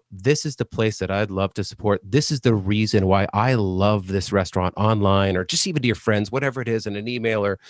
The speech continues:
you know, you can continue the conversation going, 'cause these guys definitely need so much help.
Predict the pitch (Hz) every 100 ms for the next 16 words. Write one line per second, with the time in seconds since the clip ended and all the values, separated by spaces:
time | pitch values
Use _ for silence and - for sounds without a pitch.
0 | - - 117 110 107 - _ 127 160 -
1 | - 160 156 139 - 139 123 - 120 107
2 | 104 117 101 - 92 110 110 98 117 113
3 | 175 - 143 110 - 143 170 - 117 110
4 | 101 104 98 - - 117 110 104 - 101